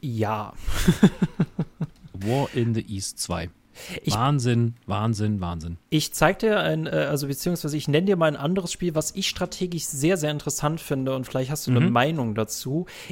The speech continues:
Speaker 1: Ist dir das Spiel Foxhole vom Entwickler Siege Camp ein Begriff?
Speaker 2: Sagt mir tatsächlich gar nichts, nee.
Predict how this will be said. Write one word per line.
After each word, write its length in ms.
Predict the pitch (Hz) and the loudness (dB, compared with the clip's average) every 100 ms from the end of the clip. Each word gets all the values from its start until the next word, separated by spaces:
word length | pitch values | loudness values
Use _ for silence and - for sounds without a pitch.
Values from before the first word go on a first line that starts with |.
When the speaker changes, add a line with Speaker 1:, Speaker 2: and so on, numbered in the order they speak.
| - | -6
Speaker 1:
Ist 240 | 180 180 - | -2 -2 0
dir 120 | 190 | -2
das 420 | 175 160 156 - - | 0 -2 -2 -8 -8
Spiel 480 | - - 151 170 - | -8 -6 0 0 0
Foxhole 1040 | - - - - - - - 135 135 147 180 | -8 -14 -8 -8 -6 -4 2 4 4 2 2
vom 200 | - 156 | 0 0
Entwickler 340 | 139 165 151 | 0 -2 -2
Siege 420 | - - 180 - - | -2 -4 -4 -6 -6
Camp 360 | 127 113 104 | -2 0 -2
ein 260 | - 117 107 | -4 -4 -2
Begriff? 480 | 120 113 110 - - - _ _ _ _ _ _ _ _ - | -4 -4 -6 -8 -18 -20 _ _ _ _ _ _ _ _ -14
Speaker 2:
Sagt 480 | - - - - | -12 -10 -12 -4
mir 140 | 147 151 | -2 -2
tatsächlich 560 | 113 - 104 - 143 | -4 -8 -8 -8 -10
gar 120 | 113 120 | -6 -4
nichts, 240 | 90 - | -4 -6
nee. 220 | 90 110 | -6 -8